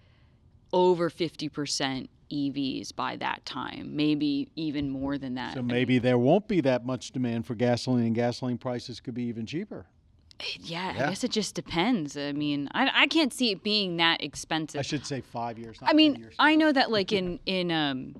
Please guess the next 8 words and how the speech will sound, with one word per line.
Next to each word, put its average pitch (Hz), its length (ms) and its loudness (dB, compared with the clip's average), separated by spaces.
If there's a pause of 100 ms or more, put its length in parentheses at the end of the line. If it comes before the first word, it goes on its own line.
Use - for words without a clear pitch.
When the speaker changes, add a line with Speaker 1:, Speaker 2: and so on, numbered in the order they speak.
(600)
Speaker 1:
uh, - 160 -12
like, 175 260 2
Europe, 165 480 2 (260)
um, 139 440 -4
gas 160 340 -2
prices 151 540 -6
are 143 340 -10
al-, 147 220 -6